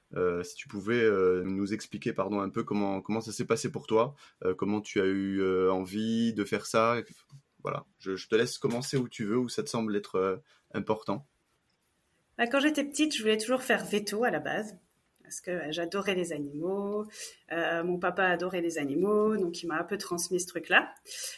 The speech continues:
Speaker 2: Euh, mais quand j'ai su que, bah, il y avait, euh, beaucoup d'études à faire, que en France, fallait le bac S, et que moi, les maths, c'est vraiment pas mon truc, je me suis dit, « Bah, je vais peut-être pas faire ça. »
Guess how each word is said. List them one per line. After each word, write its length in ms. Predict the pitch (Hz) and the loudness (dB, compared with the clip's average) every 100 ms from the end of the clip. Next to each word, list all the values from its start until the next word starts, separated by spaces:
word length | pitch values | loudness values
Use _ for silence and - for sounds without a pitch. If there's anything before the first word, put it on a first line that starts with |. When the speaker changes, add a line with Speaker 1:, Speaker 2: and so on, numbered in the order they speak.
| - 196 | -6 -2
Speaker 2:
Euh, 320 | 196 196 196 | 2 4 4
mais 140 | 202 | 0
quand 180 | 220 285 247 | 2 2 4
j'ai 120 | 262 | 4
su 320 | 262 269 269 | 2 -2 -2
que, 220 | - 247 | 4 6
bah, 160 | 214 180 | 6 2
il 60 | |
y 40 | 185 | 2
avait, 300 | 175 202 190 | 0 0 2
euh, 300 | 156 160 160 | 0 0 -4
beaucoup 320 | 185 233 302 | -2 2 4
d'études 320 | 254 240 240 | 4 2 4
à 80 | 220 | 4
faire, 580 | 214 226 220 220 226 226 | 4 4 4 4 2 -2
que 380 | 180 170 170 - | -4 -4 -4 -6
en 120 | 196 | -6
France, 340 | 190 - 202 - | -6 -4 -4 -2
fallait 200 | 175 180 | 0 0
le 60 | |
bac 260 | 175 175 - | 0 -2 -2
S, 380 | 202 202 - - _ _ _ | -2 -2 -4 -8 _ _ _
et 40 | 185 | -12
que 100 | 190 | -6
moi, 400 | 185 196 190 - - | -2 -2 -4 -10 -2
les 120 | 180 | 2
maths, 400 | 180 180 - - _ _ _ _ | 4 2 -2 -10 _ _ _ _
c'est 220 | - - 165 | -6 -4 -2
vraiment 320 | 185 190 190 | 2 2 2
pas 100 | 185 | -2
mon 140 | 143 | -8
truc, 340 | - 294 - - _ - - - - _ | -6 -8 -8 -18 _ -20 -18 -18 -20 _
je 120 | - | 0
me 60 | 202 | 0
suis 160 | 214 | 0
dit, « 140 | 202 220 | -2 0
Bah, 200 | 180 180 | 2 2
je 120 | 190 | -2
vais 120 | - - - | -6 -10 2
peut-être 160 | 285 | 4
pas 120 | 320 | 6
faire 200 | 311 226 | 4 2
ça. » 380 | - 180 262 - | -2 -4 -4 -8